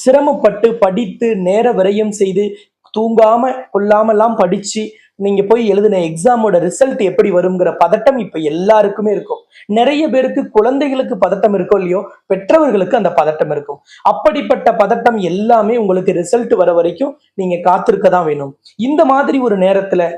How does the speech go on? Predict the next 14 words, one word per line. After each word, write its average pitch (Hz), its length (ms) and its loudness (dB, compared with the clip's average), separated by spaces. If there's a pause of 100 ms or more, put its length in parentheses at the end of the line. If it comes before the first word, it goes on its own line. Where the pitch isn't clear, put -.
நம்ம 175 240 -2
என்ன 190 120 -2 (120)
செய்யணும் 147 340 -6 (160)
அப்படின்னா, 165 320 -6 (260)
நம்ம 208 160 -2 (160)
தேர்வை 247 300 4 (120)
எழுதிட்டோம், 170 400 -4 (180)
இந்த 202 100 -2 (100)
தேர்வுல 240 360 4 (120)
நிறைய 202 280 -2 (120)
மதிப்பெண்கள் 196 580 -2
வரணும். 147 300 -6 (300)
நம்ம 202 260 0
எல்லா 240 200 4